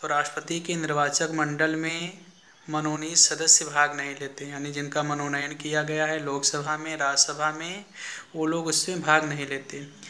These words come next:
लेकिन जब महाभियोग की प्रक्रिया चलाई जाती है, तो उस समय जो मनोनीत सदस्य होते हैं,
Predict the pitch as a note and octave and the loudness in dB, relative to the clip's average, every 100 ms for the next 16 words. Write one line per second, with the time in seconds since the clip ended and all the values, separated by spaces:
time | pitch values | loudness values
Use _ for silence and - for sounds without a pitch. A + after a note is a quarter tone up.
0 | - - D3 D3 E3 D#3+ E3 D#3 D3 D#3 | -18 -4 -2 2 0 2 0 0 0 0
1 | D3+ D#3 D#3 D#3+ D#3 D3+ C#3+ D3+ D3+ C#3+ | 2 0 0 -6 -6 -6 -4 -2 -2 2
2 | C#3 D3 D3+ D3+ - D#3 D#3+ E3+ G3 - | 4 4 2 2 -2 -6 -4 -4 -6 -12
3 | - - - - E3 F3 - D3+ D#3+ D#3+ | -14 -14 -10 -4 -2 2 2 2 0 -2
4 | E3 D#3+ D3+ D3+ D3+ D#3 D#3 - C#3+ D3+ | -2 0 -2 -2 -4 -2 0 0 0 2
5 | - D3+ D3 D3 - D#3+ D#3+ E3 F#3 G3+ | 2 2 -6 -8 -8 -8 -6 -8 -10 -14